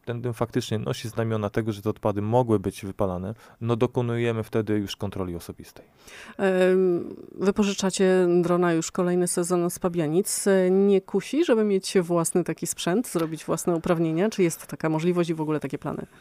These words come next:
Speaker 1: Mm, możliwość jest, na razie planów nie ma, ponieważ, powiem szczerze, jest to bardzo drogi sprzęt,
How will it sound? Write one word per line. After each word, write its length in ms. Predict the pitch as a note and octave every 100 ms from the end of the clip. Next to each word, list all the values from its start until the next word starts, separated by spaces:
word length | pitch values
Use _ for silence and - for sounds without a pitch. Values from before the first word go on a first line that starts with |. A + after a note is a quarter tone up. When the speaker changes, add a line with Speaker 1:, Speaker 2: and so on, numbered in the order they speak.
| -
Speaker 1:
Mm, 280 | A2 G#2+ G#2+
możliwość 580 | A2 A#2 C3 F#3+ D3 C3+
jest, 200 | D#3 D3
na 220 | C3+ C3
razie 480 | C3 C3+ B2+ C3 B2+ A#2
planów 380 | A#2+ B2+ A#2
nie 100 | A#2+
ma, 120 | B2+ A#2
ponieważ, 680 | A2+ A2+ A2+ G#2+ - -
powiem 220 | - A2+
szczerze, 280 | A2+ A#2 G2+
jest 120 | G#2
to 100 | -
bardzo 320 | G2+ A2+ A2+ A2+
drogi 300 | A2 G#2+ G#2
sprzęt, 600 | - - F#2+ F#2 G#2